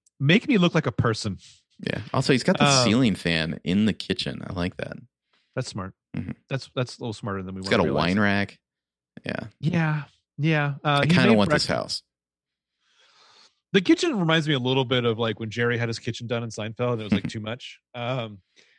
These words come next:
Speaker 1: he's made breakfast for them. They're, like, eating at the island counter together. He's gotta head into work early for a staff meeting, asks if she can manage to walk to school alone.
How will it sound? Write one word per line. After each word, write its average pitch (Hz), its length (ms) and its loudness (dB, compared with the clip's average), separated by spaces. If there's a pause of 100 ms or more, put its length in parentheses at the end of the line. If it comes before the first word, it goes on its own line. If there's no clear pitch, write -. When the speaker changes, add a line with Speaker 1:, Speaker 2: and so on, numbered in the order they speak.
(120)
Speaker 1:
he's 160 120 -4
made 208 140 -2
breakfast 160 360 -2
for 156 80 -4
them. 135 240 0
They're, 127 160 -2
like, 113 240 -4
eating 143 220 -2
at 127 80 -6
the 147 80 -6
island 123 280 -4
counter 120 300 -8
together. 107 600 -8
He's 127 140 -6
gotta 131 180 0
head 123 140 0
into 120 160 -4
work 113 220 -4
early 110 160 -2
for 113 100 -8
a 107 40 -6
staff 110 360 -4
meeting, 107 160 -8
asks 104 140 -10
if - 40 -20
she - 120 -18
can 113 100 -8
manage 104 300 -6
to 104 80 -10
walk 104 280 -8
to 123 80 -12
school 113 360 -8
alone. 104 380 -6